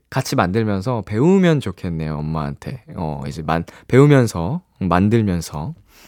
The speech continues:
음, 그러면 언제든지 또 싸줄 수 있으니까. <laughs> 아주 풋풋하고 사랑스러운 사연이었습니다.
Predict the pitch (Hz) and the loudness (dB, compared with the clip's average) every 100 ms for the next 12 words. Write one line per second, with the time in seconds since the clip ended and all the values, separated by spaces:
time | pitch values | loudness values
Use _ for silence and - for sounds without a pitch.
0 | _ _ - 85 120 135 127 113 - - | _ _ -10 -2 2 4 2 0 -6 -4
1 | 110 139 143 123 98 - 110 143 143 - | 0 4 4 2 -2 -6 -2 -2 -2 -4
2 | 98 78 - 78 - - 73 _ _ - | -6 -6 -8 -8 -8 -10 -10 _ _ -18
3 | - - - - - - - - - - | -18 -16 -18 -10 -6 -6 -8 -14 -14 -20
4 | _ _ _ - - 180 110 - 196 196 | _ _ _ -20 0 2 2 -2 2 2
5 | 160 - 85 85 170 - 180 156 135 87 | 0 -2 -6 -4 -6 -2 -2 0 0 0
6 | 107 190 _ - 127 147 127 107 104 131 | 0 -2 _ 0 4 4 2 0 0 0
7 | 131 90 - 71 69 - | 0 -2 -4 -8 -10 -14